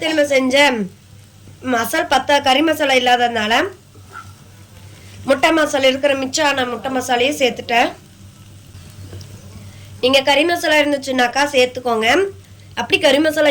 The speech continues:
இல்லாத பட்சத்துல இந்த முட்டை மசாலையை முழுசா போட்டுருங்க. பத்து ரூபா பாக்கெட் போட்டா கரெக்டா இருக்கும்.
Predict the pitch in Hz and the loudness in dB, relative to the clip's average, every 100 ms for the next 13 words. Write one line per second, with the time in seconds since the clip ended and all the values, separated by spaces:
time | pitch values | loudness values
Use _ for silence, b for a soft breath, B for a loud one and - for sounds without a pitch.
0 | 254 269 311 294 240 240 254 254 233 269 | 2 2 2 2 0 0 -2 -4 0 0
1 | 330 262 254 247 302 294 277 247 262 370 | 0 -2 -2 -4 -4 -2 0 2 4 2
2 | - - - - - - 254 269 311 269 | -2 -18 -20 -20 -20 -6 0 2 2 2
3 | 254 - 226 220 220 - - - 240 247 | 0 0 -4 -2 0 -2 -4 -2 0 2
4 | 269 302 294 254 247 254 254 285 233 226 | 2 2 0 -2 -2 -4 -4 -2 -2 0
5 | 190 208 202 214 214 | 0 0 -2 -6 -2